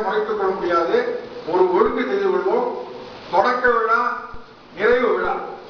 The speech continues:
இதெல்லாம் தேசிய கீதம் பாடலாம். ஆனால் ஒவ்வொரு தினம் நடத்துற கபிலர் விழா அதெல்லாம் வேண்டிய தேவை அரசாங்கமும் அவ்வாறு நம்மை கேட்கவில்லை. தொடக்க விழா, நிறைவு விழா, அமைச்சர்கள் அல்லது சட்டமன்ற உறுப்பினர்கள்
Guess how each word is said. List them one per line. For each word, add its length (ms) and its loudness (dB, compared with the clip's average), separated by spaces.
இதெல்லாம் 280 2
தேசிய 340 2
கீதம் 260 -4
பாடலாம். 340 -4
ஆனால் 400 2
ஒவ்வொரு 320 2
தினம் 200 0
நடத்துற 280 -4
கபிலர் 380 0
விழா 180 4
அதெல்லாம் 440 -4
வேண்டிய 260 0
தேவை 380 -2
அரசாங்கமும் 520 2
அவ்வாறு 260 2
நம்மை 240 -4
கேட்கவில்லை. 440 -2
தொடக்க 380 0
விழா, 240 2
நிறைவு 280 2
விழா, 200 0
அமைச்சர்கள் 640 0
அல்லது 240 2
சட்டமன்ற 400 2
உறுப்பினர்கள் 580 0